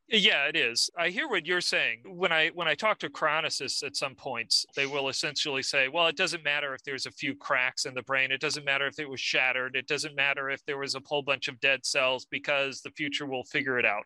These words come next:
Uh, that makes my skin crawl, uh, because I kind of think of the poor person whose job it is to put this together. Uh, may-, maybe Jeremy can, uh,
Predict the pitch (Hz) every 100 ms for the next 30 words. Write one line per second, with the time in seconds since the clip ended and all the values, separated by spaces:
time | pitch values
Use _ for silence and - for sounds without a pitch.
0 | - 156 165 175 220 220 190 - 160 139
1 | - 160 151 143 - 147 127 139 165 -
2 | - 143 139 135 135 139 156 143 139 127
3 | - 135 135 170 170 160 135 117 - -
4 | - 160 160 165 - 151 131 135 131 120
5 | 143 143 - 160 160 151 - 156 147 -
6 | 147 147 165 139 131 - 123 139 139 131
7 | 139 139 127 - 127 117 - 170 143 139
8 | - 139 139 143 180 - - - - 127
9 | 127 135 - 135 139 139 135 120 135 139
10 | 139 135 143 135 135 131